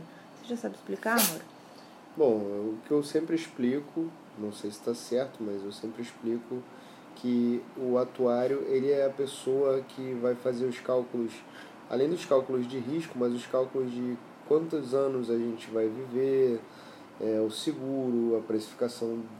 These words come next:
Speaker 2: de cada, é, risco que existe dentro do seguro, a previdência, esses cálculos que realmente são bem complexos, bem difíceis e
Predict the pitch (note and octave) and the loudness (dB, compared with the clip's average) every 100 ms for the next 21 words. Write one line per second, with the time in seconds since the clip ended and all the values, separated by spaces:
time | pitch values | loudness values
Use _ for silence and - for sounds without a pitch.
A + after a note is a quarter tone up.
0 | A2 A2+ - A2 A2 A2+ G#2+ G#2+ - - | -8 -8 -2 0 2 2 0 -4 -12 -20
1 | - - - G#2 G#2 G#2 F2+ C#3+ D3 D3 | -20 -16 -8 -6 -4 -6 -6 -6 -6 -6
2 | - A#2+ A2+ A2 A#2+ A#2 A#2+ A#2 - A2+ | -4 -2 -2 -2 0 0 0 -4 -2 -2
3 | A2+ A#2+ A#2+ - D3+ C3+ C#3 C3 C3 - | -2 -2 -4 -4 -6 -4 -4 -2 -4 -8
4 | - - - - G#2+ G#2 B2 B2 C3+ B2+ | -18 -20 -20 -12 -10 -2 0 0 2 4
5 | C3+ C3+ B2+ A#2+ - A#2+ A#2+ A#2 A2+ - | 6 6 2 -2 0 2 4 2 -2 -6
6 | - D3+ - E3 - D#3+ E3 E3+ E3+ - | -4 -4 -4 -2 2 4 2 -2 -2 2
7 | D#3 D#3+ D#3+ D3+ D#3+ - D#3 C3 D3 D#3+ | 4 6 4 0 -2 -2 -2 0 0 0
8 | E3+ C#3 - A#2+ B2 D3 - - - - | -2 -2 0 2 2 0 -8 -18 -20 -20
9 | - - G#2 B2 D3+ D#3+ D#3+ - B2+ D3+ | -20 -18 -4 0 0 -2 -4 -4 -4 -4
10 | D#3 C#3 | -6 -4